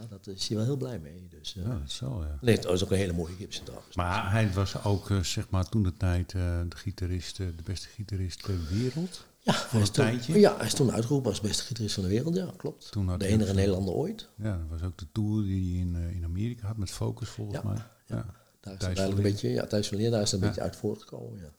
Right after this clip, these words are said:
Speaker 1: klopt.
Speaker 2: En wat is nou voor jou een groot voorbeeld van een gitarist?
Speaker 1: Jan Akkerman
Speaker 2: Ja?
Speaker 1: en Jeff Beck.
Speaker 2: Jeff Beck.
Speaker 1: Dat is toch wel een van de grotere.
Speaker 2: Ja.
Speaker 1: En Frank Zappa.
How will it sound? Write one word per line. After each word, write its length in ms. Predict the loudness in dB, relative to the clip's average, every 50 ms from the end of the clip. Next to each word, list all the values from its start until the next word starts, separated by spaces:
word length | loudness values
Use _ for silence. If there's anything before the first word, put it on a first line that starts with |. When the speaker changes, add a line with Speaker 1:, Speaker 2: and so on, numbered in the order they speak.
| _ _ _
Speaker 1:
klopt. 360 | _ -20 -18 -18 -20 -20 -20 _ _ _ _ -20 -20 -20 -20 -20 -20 -16 _ -4
Speaker 2:
En 60 | -2
wat 120 | 0 0 0
is 80 | 2
nou 180 | 2 2 2 2
voor 100 | 2 2
jou 220 | 2 2 2 0
een 80 | 0 0
groot 240 | 0 0 0 0 0
voorbeeld 500 | -2 -2 -2 0 0 -2 -2 -2 -4 -4
van 160 | -4 -2 -2
een 80 | -2 -2
gitarist? 540 | -2 -2 -4 -4 -4 -6 -6 -6 -8 -10 -14 -16 -20 -20 -20 _ _
Speaker 1:
Jan 320 | -6 -4 -2 0 2 4 4
Akkerman 380 | 2 4 2 2 0 0 -2 -6 -10 -20 -20 -18 -12 -6
Speaker 2:
Ja? 160 | -4 -4 -4 -4
Speaker 1:
en 100 | -6 -8
Jeff 200 | -10 -12 -12 -8
Beck. 340 | -6 -4 -4 -6 -8 -16 -20 -20 -20 _ _ _ _ _ -10
Speaker 2:
Jeff 220 | -6 -4 -4 -4 -4
Beck. 200 | -6 -6 -6 -8
Speaker 1:
Dat 100 | -12 -20 -20 _ _ -20
is 60 | -18
toch 120 | -16 -16 -14
wel 120 | -14 -14
een 120 | -14 -14
van 120 | -12 -12 -12
de 100 | -12 -12
grotere. 460 | -8 -4 -4 -2 -2 0 0 0 2 2
Speaker 2:
Ja. 20 | 2
Speaker 1:
En 100 | 2 2
Frank 240 | 4 4 2 2 2
Zappa. 400 | 2 0 0 0 0 -4 -4